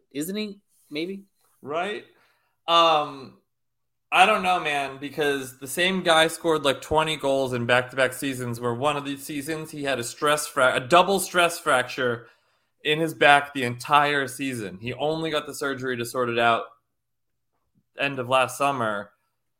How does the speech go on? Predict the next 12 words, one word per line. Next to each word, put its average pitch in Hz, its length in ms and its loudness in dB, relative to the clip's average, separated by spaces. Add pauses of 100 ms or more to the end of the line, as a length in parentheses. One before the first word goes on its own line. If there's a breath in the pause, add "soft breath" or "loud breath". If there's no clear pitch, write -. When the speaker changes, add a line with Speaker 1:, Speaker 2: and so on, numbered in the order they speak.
(340)
Speaker 2:
I, 147 100 6
it's 160 220 -2
like 185 120 0
Speaker 1:
Wow. 85 60 -4
Speaker 2:
he's, 190 200 -2
he's 190 240 -4
played 202 680 0 (300)
worse 185 760 0 (1080)
healthy 254 720 0 (200)
than 151 240 -2
he 151 180 -4
was 147 220 -4